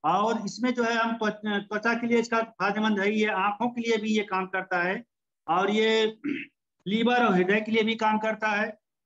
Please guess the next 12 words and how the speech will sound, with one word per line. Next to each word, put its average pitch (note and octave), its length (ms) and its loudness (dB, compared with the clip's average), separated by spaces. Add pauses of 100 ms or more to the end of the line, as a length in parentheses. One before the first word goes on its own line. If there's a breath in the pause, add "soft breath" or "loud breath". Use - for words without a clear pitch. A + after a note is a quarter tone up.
(200)
और F#3 220 0
हीमोग्लोबिन A3 680 2
को B3 180 0
भी A#3 120 2
बढ़ाता G3 460 0
है G3 220 -4 (180)
और G3 460 0 (420)
बिच-, F#3+ 480 -2 (600)
गिलो A3+ 240 4
तुलसी A#3 400 -2
के A3+ 200 2 (380)
एंटी C4+ 580 0